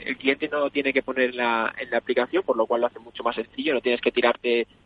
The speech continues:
media hora, ¿no? Poniendo, pues, una mesa, un piano, una cama, <laughs> tal, sino que directamente tú llegas a la furgoneta y tú metes todo lo que quieras. Pero bueno, sí que quedamos con los transportistas de manera habitual para que nos den un feedback de cómo van los servicios. Y bueno,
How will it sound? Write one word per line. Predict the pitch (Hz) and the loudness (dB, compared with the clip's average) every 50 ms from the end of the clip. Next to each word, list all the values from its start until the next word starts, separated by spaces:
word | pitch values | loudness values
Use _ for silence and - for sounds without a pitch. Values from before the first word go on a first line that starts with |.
| _ _ | _ _
media | 135 139 131 123 131 120 | 0 2 2 4 2 2
hora, | 131 135 123 110 | 2 0 0 -2
¿no? | 131 - | -4 -6
Poniendo, | - - 127 123 123 123 127 127 123 123 | -6 -6 -8 -6 -6 -8 -4 -2 -2 -2
pues, | 120 123 127 127 - | 0 -2 -6 -6 -8
una | 143 151 160 - 170 185 190 | -10 -12 -12 -2 -2 0 2
mesa, | 156 151 151 - - 127 | 2 0 0 0 -4 -4
un | 143 - | -4 0
piano, | - 160 151 143 139 131 127 120 | 2 4 4 4 2 2 -2 -8
una | 123 131 143 147 147 | -8 -6 -4 -4 -2
cama, | - 143 143 131 113 120 123 - - | 0 -2 -2 -2 -4 -8 -8 -8 -14
<laughs> | - _ _ | -20 _ _
tal, | 147 139 135 123 - - - - - _ _ _ | 0 0 0 -2 -4 -14 -20 -20 -20 _ _ _
sino | - 131 131 127 | -8 -6 -6 -4
que | - 123 120 | -4 -4 -4
directamente | 117 120 120 - - 123 127 131 131 147 143 | -2 -4 -4 -2 -2 -2 -2 0 0 0 2
tú | 131 131 131 123 123 - - - - - - _ - | 2 2 2 0 0 -2 -6 -20 -20 -20 -20 _ 0
llegas | 135 123 123 127 | 2 4 4 2
a | |
la | 131 131 | 2 0
furgoneta | - 139 131 135 139 151 - 202 | -2 -6 -4 -2 -2 0 0 -2
y | |
tú | - 131 123 | -4 -4 -8
metes | 127 123 127 120 | -8 -8 -10 -8
todo | - - 123 | -4 -4 -2
lo | 117 117 117 | -2 0 0
que | 117 107 | -2 0
quieras. | - 113 104 95 - - - _ _ _ _ _ _ _ _ _ _ - - - | 0 0 0 0 -2 -6 -12 _ _ _ _ _ _ _ _ _ _ -20 -8 2
Pero | - 143 135 135 | 2 4 4 4
bueno, | 143 147 143 135 101 - | 2 2 0 -4 -10 -10
sí | - 143 | -6 -6
que | 143 | -2
quedamos | 143 151 139 143 143 143 139 - | 0 0 0 0 -2 -4 -8 -8
con | 139 131 | -8 -10
los | 131 - | -10 -10
transportistas | - 131 - - 127 - - 139 - - 131 127 120 | -10 -10 -4 -4 -4 -2 -4 -6 0 0 0 0 0
de | 120 | -4
manera | 123 123 120 123 127 | -4 -2 2 2 2
habitual | 127 127 127 - 127 131 143 151 143 | 2 2 0 0 2 2 2 2 2
para | - 110 107 104 107 | 0 -2 -2 -2 -4
que | 107 | -6
nos | 101 104 113 _ | -10 -14 -16 _
den | - 120 120 120 | -10 -10 -8 -10
un | 120 _ _ _ | -18 _ _ _
feedback | - 143 - - 110 110 113 | -6 -6 -2 -2 -4 -2 -2
de | - 107 | -6 -8
cómo | - 120 117 | -6 -4 -2
van | 120 123 | -2 -2
los | 123 123 | -4 -6
servicios. | - - 123 131 - 151 170 - - _ - - - - - _ _ _ _ _ _ | -6 -4 -4 -2 0 -2 -2 -2 -6 _ -20 -20 -20 -20 -20 _ _ _ _ _ _
Y | - 160 | -2 2
bueno, | 147 170 175 | 4 4 4